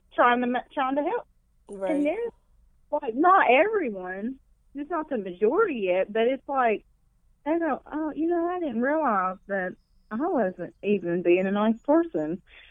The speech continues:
Speaker 1: And then they would say, "Well, I'm sorry, and you're right, and I admit this, and I'm gonna be better."
Speaker 2: Right,
Speaker 1: And
Speaker 2: right.
Speaker 1: I'm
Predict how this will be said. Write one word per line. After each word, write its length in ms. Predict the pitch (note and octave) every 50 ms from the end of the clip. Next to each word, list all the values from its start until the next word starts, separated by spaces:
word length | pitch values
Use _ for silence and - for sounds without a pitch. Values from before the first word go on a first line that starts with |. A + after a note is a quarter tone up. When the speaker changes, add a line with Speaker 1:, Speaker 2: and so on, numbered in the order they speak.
| - _ _ -
Speaker 1:
And 300 | B3+ C4 C4 B3 B3 D4
then 140 | E4 F4 F#4
they 140 | F4 E4 C#4+
would 200 | B3 B3+ B3 -
say, 220 | B3 A3+ G#3+ G#3+
"Well, 180 | G3 G#3 G#3+ -
I'm 440 | - D#4 G4 A#4 A4 D#4 A3+ A3 - _
sorry, 640 | A3 A3 B3 E4 F4+ C#4 G3+ E3 D#3 D#3+ F3 G#3+ A3 - _ _ _ _ _ _ _ _ _ _ _ - _
and 540 | A3+ A#3 A#3 A3+ A3 G#3+ G#3 G#3 G#3+ G#3 - -
you're 300 | G#3 G#3+ C4 D#4+ F#4+ F#4+
right, 560 | D4+ C#4 C#4+ D#4 E4 D#4 A#3 F3+ D#3 D3 D3+ - _ _ -
and 540 | A#3 A#3+ A#3 A3+ A3 G#3+ G#3 G3 G3 F#3+ -
I 240 | - G#3 A#3+ E4 F4
admit 300 | D4 B3 B3 C4 D4 D#4 - _
this, 320 | A3+ G3+ G3+ G3 G3 G#3 - _
and 180 | - F#3+ F#3+ F#3+
I'm 220 | G#3+ C4+ F#4+ F#4
gonna 160 | C#4 A#3+ F#3+ F#3+
be 220 | F3+ G#3 A3 B3
better." 520 | A3 B3 C4 C#4 D4+ C#4+ A3 - - - - _ _ _ _ _ _ _ _ -
Speaker 2:
Right, 400 | G#3 G#3 G#3 G#3 G3+ G3 G3 - -
Speaker 1:
And 420 | B3+ C4 B3+ B3 B3 A#3+ A3+ A3+
Speaker 2:
right. 100 | G#3+ -
Speaker 1:
I'm 240 | A3+ B3 C4+ C#4 D#4+